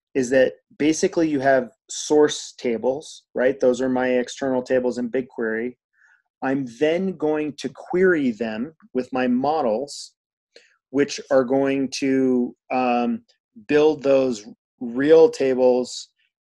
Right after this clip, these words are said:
in BigQuery. And then I can query these tables with, like, my big analysis table. Do you remember I showed you that huge,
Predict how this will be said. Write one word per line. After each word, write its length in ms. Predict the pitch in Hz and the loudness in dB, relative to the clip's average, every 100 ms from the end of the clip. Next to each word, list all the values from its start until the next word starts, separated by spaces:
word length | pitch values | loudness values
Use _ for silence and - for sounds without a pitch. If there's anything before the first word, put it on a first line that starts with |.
| - | -8
in 460 | 131 127 123 123 - - | -2 0 0 -2 -6 -4
BigQuery. 760 | 131 123 - 123 117 117 127 - _ _ _ _ 120 | -2 -2 -4 0 0 -2 -6 -10 _ _ _ _ -4
And 140 | 127 | -2
then 120 | 131 | 0
I 220 | 135 143 | 0 -2
can 480 | 147 156 143 139 127 - _ _ _ _ | -2 -2 -4 -4 -6 -12 _ _ _ _
query 640 | - - 175 190 185 160 113 117 | -14 -4 2 2 2 -4 -10 -14
these 640 | 147 175 202 208 208 202 - | -8 0 2 4 2 -2 0
tables 840 | 135 123 117 113 120 120 - - _ _ _ _ _ - | 2 2 2 0 -2 -4 -14 -20 _ _ _ _ _ -4
with, 260 | 131 123 139 | 0 0 2
like, 320 | 131 123 - | 2 2 0
my 300 | 131 131 127 107 | -2 0 -2 -2
big 180 | 143 147 | 0 0
analysis 720 | 143 143 175 - - 117 - | 0 0 -2 -2 -4 -6 -6
table. 340 | 117 113 107 | -6 -6 -6
Do 120 | 104 | -6
you 40 | 120 | -2
remember 280 | 143 151 | 0 4
I 120 | 147 139 | 6 4
showed 360 | - 147 139 | 2 0 2
you 160 | 135 131 | -2 0
that 260 | 131 127 120 | 2 0 -2
huge, 800 | - 143 143 147 147 143 - | -6 -2 0 0 -4 -8 -16